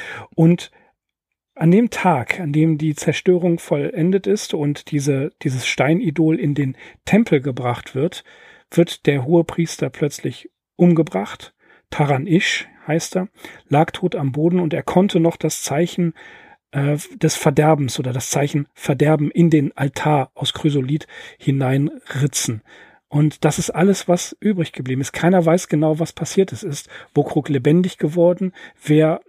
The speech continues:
wer war das? Was ist da passiert? Und diese Gruselgeschichte von, von Bokrug, der dann lebendig geworden, vielleicht lebendig geworden ist, auf jeden Fall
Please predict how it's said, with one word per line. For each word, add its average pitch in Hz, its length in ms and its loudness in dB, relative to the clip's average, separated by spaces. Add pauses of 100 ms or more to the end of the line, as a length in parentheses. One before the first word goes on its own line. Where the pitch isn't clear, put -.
(160)
wer 156 280 2
war 151 100 4
das? 127 220 -4
Was - 160 -4
ist - 120 -10
da 165 80 0
passiert? - 520 -6 (440)
Und 165 520 2
diese 160 420 4 (200)
Gruselgeschichte 151 800 0
von, 135 420 -2
von 131 260 -2
Bokrug, 151 460 -2
der 139 160 0
dann 131 360 -2
lebendig 165 440 0
geworden, 131 380 -4
vielleicht 151 320 0
lebendig 151 340 2
geworden 143 320 -4
ist, 180 220 -2
auf 131 180 -6
jeden 151 140 2
Fall 131 240 -6